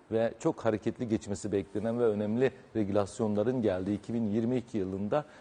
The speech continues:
sektörü neler bekliyor bunları konuşacağız. <clears throat> Elbette ki İlker Bey ile Birleşik Ödeme'nin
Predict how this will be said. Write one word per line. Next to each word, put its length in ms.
sektörü 640
neler 320
bekliyor 380
bunları 300
konuşacağız. 500
<clears throat> 140
Elbette 420
ki 140
İlker 320
Bey 80
ile 160
Birleşik 340
Ödeme'nin 460